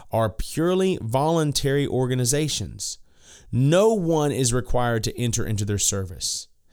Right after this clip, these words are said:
If a man cannot accept the belief of such churches, there are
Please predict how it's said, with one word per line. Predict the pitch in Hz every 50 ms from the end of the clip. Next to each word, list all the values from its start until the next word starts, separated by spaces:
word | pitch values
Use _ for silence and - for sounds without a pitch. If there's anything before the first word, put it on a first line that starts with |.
| - - - -
If | - 123 117
a | 135
man | 127 135 151 170 190 202 202 170
cannot | - 185 175 170 165 175
accept | 180 160 - - - 143 135 135 -
the | - 123
belief | 117 117 120 120 120 123 110
of | 110 104 101
such | - - 131 135 135 - -
churches, | - - 160 156 143 - - 98 95 95 98 - - - - - - - - -
there | - 123 127 123
are | - - 123 127 - -